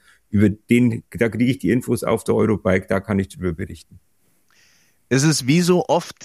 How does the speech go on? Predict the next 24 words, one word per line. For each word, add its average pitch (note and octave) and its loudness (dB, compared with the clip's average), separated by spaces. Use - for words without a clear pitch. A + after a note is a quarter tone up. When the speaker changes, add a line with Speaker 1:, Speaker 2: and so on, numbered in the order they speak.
Speaker 2:
den E3+ 2
einen C#3 -2
Trend C3 -4
als A2 -2
solchen, A2+ -4
den G#2 -2
gibt's - -4
ja F2 -2
ganz E2+ -4
selten. E2+ -8
Also, F2+ -6
dass G#2+ -4
man A2 -4
sagt, A2 -2
es G#2+ -4
ist A#2 -2
jetzt - -2
der C#3+ 0
Trend, C3 -4
auf G2+ -4
den A2+ -4
alles G#2 0
sich G#2 -6
fokussiert. B2+ -6